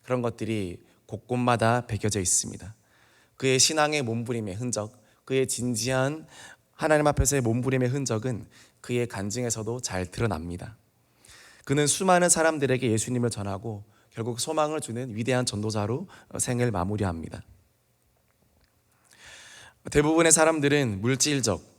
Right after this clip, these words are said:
육체적으로 어려움을 당하면 다른 사람들은 모두 행복한데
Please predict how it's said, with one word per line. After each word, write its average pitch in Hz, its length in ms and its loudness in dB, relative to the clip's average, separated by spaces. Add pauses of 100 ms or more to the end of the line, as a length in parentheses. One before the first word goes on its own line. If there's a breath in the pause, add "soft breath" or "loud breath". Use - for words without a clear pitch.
(140)
육체적으로 127 880 -2
어려움을 143 640 2
당하면 101 600 -2 (420 loud breath)
다른 120 200 4
사람들은 135 600 4
모두 113 220 0
행복한데 98 640 -4